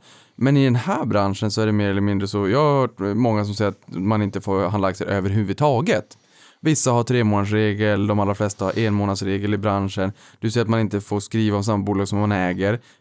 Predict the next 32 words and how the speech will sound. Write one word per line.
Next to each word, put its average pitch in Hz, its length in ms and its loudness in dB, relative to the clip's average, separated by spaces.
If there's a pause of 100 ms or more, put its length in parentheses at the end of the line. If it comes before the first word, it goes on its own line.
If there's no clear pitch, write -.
Finns 120 320 0
det 120 100 0
någon 143 360 2
form 107 380 2
av, 107 140 2
alltså, 135 140 0
jag 123 100 0
tänker 139 180 0
för 139 60 -2
de 131 120 0
som 127 140 2
aspirerar 147 540 0
en 175 120 0
sån 170 140 -2
här 98 160 2
karriär 98 420 0
och 95 80 -2
skulle 104 180 -2
vilja 101 260 0
skriva 127 400 0
och 175 80 -2
bli, 92 840 -2
liksom, 160 300 -4
skriva 123 380 0
om 196 340 2
aktier, 101 340 0
liksom, 117 200 -2
göra 139 120 4
det 113 60 2
här 117 120 2
till 135 120 -8
sitt - 220 -8